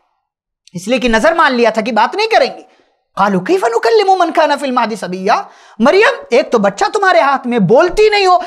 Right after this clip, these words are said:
इशारा कर रहे हो कि बच्चे से पूछ ले, वो बच्चा जो अभी दूध पीने वाला है, जो अभी गोद में शीर खा रहा है, कैफ़ नुकल्लिमु, कैसे बात करेंगे जो बच्चा अभी गोद में है?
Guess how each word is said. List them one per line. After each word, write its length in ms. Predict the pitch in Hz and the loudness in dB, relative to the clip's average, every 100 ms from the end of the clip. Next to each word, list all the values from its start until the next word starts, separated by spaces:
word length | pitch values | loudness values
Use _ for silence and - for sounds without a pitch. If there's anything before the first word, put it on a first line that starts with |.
| - | -2
इशारा 380 | 339 381 330 392 | -2 0 2 2
कर 160 | 427 359 | 2 2
रहे 120 | 381 | 2
हो 60 | 427 | 2
कि 120 | 427 | 2
बच्चे 380 | 294 320 - 440 | 0 0 2 0
से 120 | 440 403 | 0 0
पूछ 280 | 392 381 349 | 0 0 0
ले, 120 | 403 | 0
वो 180 | 339 339 | 2 2
बच्चा 360 | 330 320 403 403 | 2 0 2 2
जो 120 | 359 | 4
अभी 200 | 330 359 | 2 2
दूध 340 | 277 370 359 | 2 0 0
पीने 240 | 339 320 339 | -2 0 2
वाला 280 | 302 277 311 | 2 2 4
है, 140 | 392 | 2
जो 100 | 370 | 4
अभी 160 | 311 339 202 | 2 2 2
गोद 300 | 262 320 277 | 4 4 4
में 200 | 294 349 | 0 -2
शीर 300 | 349 339 349 | 0 0 0
खा 260 | 277 320 359 | 2 4 4
रहा 120 | 370 | 4
है, 180 | 370 302 - - - - | 4 2 -4 -10 -8 0
कैफ़ 300 | 466 523 415 | 2 2 2
नुकल्लिमु, 540 | 392 - 294 240 208 226 - _ | 2 0 0 2 0 -2 -8 _
कैसे 300 | - 415 494 440 | 0 0 2 2
बात 240 | 427 415 | 2 2
करेंगे 420 | 370 330 311 339 | 2 2 2 0
जो 120 | 392 | 2
बच्चा 300 | 381 381 381 | 2 2 2
अभी 140 | 359 370 | 2 2
गोद 320 | 294 320 330 | 4 4 4
में 140 | 294 285 | 2 2
है? 260 | 294 339 | 4 4